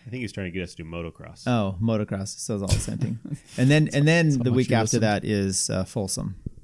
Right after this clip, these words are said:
Speaker 2: Folsom Crit.
Speaker 3: Folsom, and then there's also that same weekend, there's the stage race down in Morgan Hill.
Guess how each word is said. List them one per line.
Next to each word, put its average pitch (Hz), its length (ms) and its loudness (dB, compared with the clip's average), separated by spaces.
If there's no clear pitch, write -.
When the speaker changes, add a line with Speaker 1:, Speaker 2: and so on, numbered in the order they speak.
Speaker 2:
Folsom 110 320 -6
Crit. - 240 -8
Speaker 3:
Folsom, 143 400 4
and 139 80 8
then 135 140 8
there's 117 220 4
also 117 460 4
that 104 140 2
same 123 300 2
weekend, 104 640 0
there's 98 540 -2
the 98 220 0
stage 117 360 2
race 104 280 -2
down 98 640 0
in 101 320 -2
Morgan 110 280 0
Hill. 117 320 2